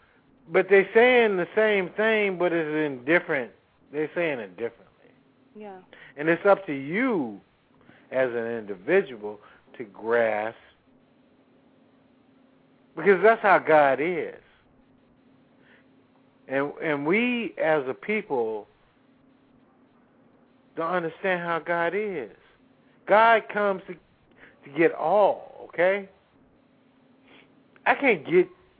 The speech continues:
Speaker 1: okay, say for instance, I'm a God. I'm, I'm playing as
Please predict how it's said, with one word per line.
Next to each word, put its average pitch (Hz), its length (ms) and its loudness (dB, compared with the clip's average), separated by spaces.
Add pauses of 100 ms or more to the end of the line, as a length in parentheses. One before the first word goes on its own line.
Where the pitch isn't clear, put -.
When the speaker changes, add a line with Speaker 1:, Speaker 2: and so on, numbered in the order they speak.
(400)
Speaker 1:
okay, 131 500 2
say 160 120 6
for 151 120 -2
instance, 131 200 -6
I'm 123 140 -4
a 123 40 -6
God. 104 400 0 (420)
I'm, 127 140 -12 (180)
I'm 151 180 0
playing 151 420 0
as 101 140 -6